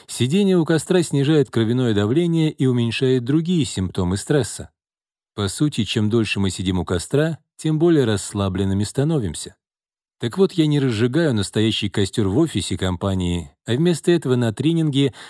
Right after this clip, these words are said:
выключаю верхнее освещение и устанавливаю какой-либо источник света в центре комнаты.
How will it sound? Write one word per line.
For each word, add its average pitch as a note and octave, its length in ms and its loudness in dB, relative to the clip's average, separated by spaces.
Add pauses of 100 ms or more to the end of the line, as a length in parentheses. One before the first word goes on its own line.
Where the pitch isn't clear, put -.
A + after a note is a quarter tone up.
выключаю F3+ 580 2
верхнее D3+ 400 0
освещение D3 760 0
и D3 260 0
устанавливаю C3+ 800 0
какой-либо B2 520 2
источник A#2 600 -2
света C3 460 0
в - 80 -12
центре F#2 420 -2
комнаты. C3+ 540 -2